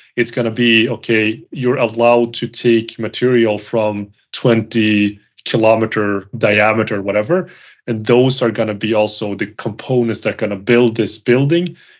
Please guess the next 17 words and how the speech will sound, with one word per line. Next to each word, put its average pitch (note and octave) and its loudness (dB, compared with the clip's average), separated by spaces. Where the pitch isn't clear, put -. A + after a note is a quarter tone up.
And A#2+ -4
then A#2+ 4
again, A#2 0
A A#2 2
I A#2+ 4
is A#2 0
gonna G#2 -4
help A#2+ -2
assemble B2 -2
this G2+ -6
building C#3 -2
and A2 -4
create A#2+ 0
a B2 0
digital A2+ -4
twin G#2 -8
first. C3 -2